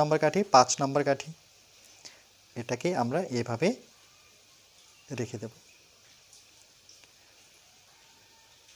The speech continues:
দেখো তাহলে কিন্তু এই অংশ, এই অংশটি আর এই অংশটি কিন্তু সমান। কেন, এ-,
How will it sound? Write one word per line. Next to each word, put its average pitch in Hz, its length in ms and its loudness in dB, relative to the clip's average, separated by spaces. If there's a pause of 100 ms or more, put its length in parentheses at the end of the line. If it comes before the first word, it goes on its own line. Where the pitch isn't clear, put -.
(840)
দেখো 123 240 2
তাহলে 135 240 6
কিন্তু 147 200 4 (960)
এই 156 160 6 (120)
অংশ, 185 180 2 (920)
এই 175 80 8 (120)
অংশটি 170 500 2 (380)
আর 131 80 4 (140)
এই 160 160 6
অংশটি 139 340 -2
কিন্তু 160 180 0 (280)
সমান। - 300 0 (680)
কেন, 131 120 -2 (220)
এ-, 147 140 2